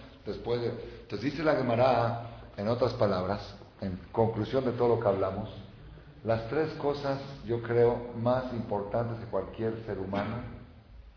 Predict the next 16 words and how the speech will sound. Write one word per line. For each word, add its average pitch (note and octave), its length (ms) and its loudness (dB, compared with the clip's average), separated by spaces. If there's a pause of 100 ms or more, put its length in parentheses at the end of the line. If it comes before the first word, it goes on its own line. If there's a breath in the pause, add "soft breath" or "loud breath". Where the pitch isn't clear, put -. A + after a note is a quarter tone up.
(200)
pretende A2 560 0
en G2+ 100 -2
la F#2+ 100 0
vida, F2+ 300 -6
¿cuáles G2+ 260 2
son? E2 160 -8 (680)
Un A2+ 160 -2
buen A2+ 140 4
matrimonio, F#2+ 500 0 (2250)
un G#2+ 140 -4
buen A#2+ 200 2
sustento G#2+ 580 -4 (2750)
y G2+ 60 -6
una G#2+ 140 0
buena G#2 260 2
salud. E2 280 -6